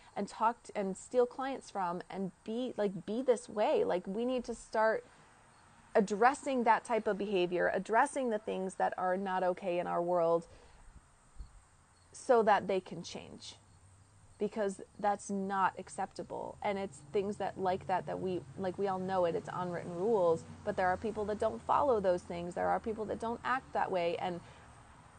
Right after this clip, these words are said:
it's not about bullying them in return. It's bringing an awareness around to it. It's being willing to speak up and say, "Look, this is what happened to me.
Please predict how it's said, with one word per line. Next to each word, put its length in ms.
it's 180
not 260
about 380
bullying 480
them 240
in 80
return. 640
It's 160
bringing 340
an 100
awareness 520
around 380
to 140
it. 180
It's 160
being 280
willing 260
to 80
speak 260
up 140
and 120
say, 140
"Look, 300
this 180
is 80
what 100
happened 340
to 80
me. 260